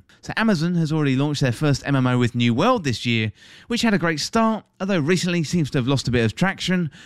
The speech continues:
with the game breaking bugs. You know, Lost Ark could be the perfect follow-up to New World,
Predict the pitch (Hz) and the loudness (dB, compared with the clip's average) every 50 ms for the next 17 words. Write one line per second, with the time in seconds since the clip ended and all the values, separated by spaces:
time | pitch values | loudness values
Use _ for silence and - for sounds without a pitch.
0 | - - - 214 196 156 196 - - 143 131 131 123 104 113 113 110 - - 110 | -18 -4 -2 0 0 0 0 0 0 0 2 0 0 0 0 0 0 -2 -4 -6
1 | 98 95 - 165 160 120 90 85 - - - - - _ _ _ _ _ _ - | -4 -2 0 0 0 0 -2 -6 -10 -14 -14 -14 -16 _ _ _ _ _ _ -2
2 | 123 110 123 160 151 - - 175 156 127 113 107 - 147 - 143 127 117 117 117 | 0 2 2 2 0 0 -2 -2 -2 -2 -2 -2 -2 -2 0 2 2 2 2 2
3 | - - 131 123 113 - 120 - - - - 233 226 160 117 95 - - 120 123 | 2 2 2 2 0 0 -4 -8 -4 -2 0 2 2 2 0 -2 -4 -2 0 0
4 | 120 117 110 113 113 110 104 104 98 101 | 2 2 2 2 2 0 0 -2 -2 -6